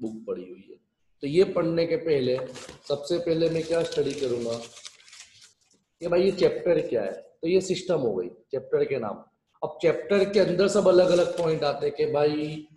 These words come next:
ये chapter में आर्थिक व्यवहार, बिना आर्थिक व्यवहार, धंधा क्या है, profession क्या है, व्यवसाय क्या है, ये सब आता है।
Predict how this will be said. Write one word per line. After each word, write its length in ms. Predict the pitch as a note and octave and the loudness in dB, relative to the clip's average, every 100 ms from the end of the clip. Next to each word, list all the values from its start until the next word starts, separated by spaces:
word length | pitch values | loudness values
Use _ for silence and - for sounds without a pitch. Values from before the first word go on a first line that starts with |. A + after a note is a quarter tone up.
| _ _ _ _ _ | _ _ _ _ _
ये 120 | D3+ D#3+ | -2 2
chapter 440 | E3 D#3+ D#3+ D3+ | 2 2 4 4
में 120 | D3+ | 4
आर्थिक 440 | C#3 C#3 - D#3 C3+ | 2 2 2 -2 2
व्यवहार, 520 | C#3+ C#3 C#3 C3+ C3 | 4 4 2 2 0
बिना 300 | C#3 C#3+ C#3+ | -2 0 0
आर्थिक 320 | C#3 C#3+ - | -2 -4 -2
व्यवहार, 500 | C#3 C3 C3 C3 C3 | 0 0 2 0 0
धंधा 480 | - B2+ C3+ C#3 C3 | -2 -4 -2 -2 -2
क्या 280 | - B2+ B2+ | -2 -2 0
है, 240 | B2+ B2+ | 2 2
profession 680 | B2 C3+ C3 C#3+ C3 C#3 C3+ | 0 -2 0 0 0 -4 -6
क्या 180 | B2 B2+ | -4 -2
है, 300 | B2 B2+ B2+ | 0 0 0
व्यवसाय 560 | C3+ C3+ C#3+ C#3+ C#3 | 0 2 0 0 -2
क्या 240 | C3+ C3 B2 | -2 -2 -2
है, 240 | B2 A#2+ | -2 0
ये 60 | B2+ | -2
सब 240 | A#2+ G2+ | -4 -8
आता 260 | F#2 - | -10 -12
है। 60 | F#2 | -20